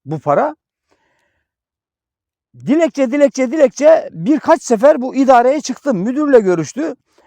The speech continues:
En son "Ben dava açacağım, sizi savcılığa şikayet edeceğim." dedi. Ve vatandaş kazandı. O diğer arkadaşının payına kesilen parayı tekrardan hesabına yatırttırdı. Tabii o arkadaşımızın parası da yine hepimize bölündü, paylaştırıldı.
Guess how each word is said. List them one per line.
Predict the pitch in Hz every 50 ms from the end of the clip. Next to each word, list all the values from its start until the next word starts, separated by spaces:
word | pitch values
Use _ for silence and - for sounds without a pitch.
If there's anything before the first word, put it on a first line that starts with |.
| _ -
En | - 202 - 233
son | - 254 277 285 269 240 214
"Ben | 233 233 233 226 214
dava | 226 214 214 214 208
açacağım, | 196 175 - 131 139 202 233 240 202 160
sizi | - 196 208 220 208 175
savcılığa | - - - 202 208 214 190 190 208 202
şikayet | 196 - - - 214 226 220 170
edeceğim." | 185 170 160 156 147 160 151 151 147 143
dedi. | 151 143 139 208 302 294 - _ _ _ _ _ _ _ _ _ _ _
Ve | 180 - 190 233
vatandaş | 226 233 - - 190 185 196 247 285 - -
kazandı. | - - 254 254 233 254 247 247 233 214 160 104 - _ _ _ _ _
O | 240 - 294 - - - _ _ _ _ _ _ _ 139 147
diğer | 202 311 311 277
arkadaşının | - - 196 202 190 - 202 190 196 175 - 196 202 208 208 190 143
payına | - 180 175 190 190 202 190
kesilen | - 196 180 156 - 180 175 170 147
parayı | - 156 156 160 185 254 320 311 - _ _ _ _ _ _
tekrardan | - 262 226 - 180 160 160 190 262 277 262 -
hesabına | 185 202 202 - 190 156 156 151 196 254
yatırttırdı. | 269 226 185 - 196 170 - - 208 208 214 214 170 - - _ _ _ _ _ _ _ _ _ _ _ _
Tabii | - 302 269 240
o | - - 277 320 311 277 - - -
arkadaşımızın | 220 220 - 190 208 208 202 - 202 196 190 185 202 180
parası | - 247 269 262 202 143 143 156
da | 220 339
yine | 285 247 220 226 233 240 240
hepimize | 233 247 233 156 143 143 147 151 214 262 - - 214
bölündü, | 190 180 - 165 170 196 202 214 220 220 208 196
paylaştırıldı. | - - 156 165 175 175 160 - - 175 196 220 262 247 190 -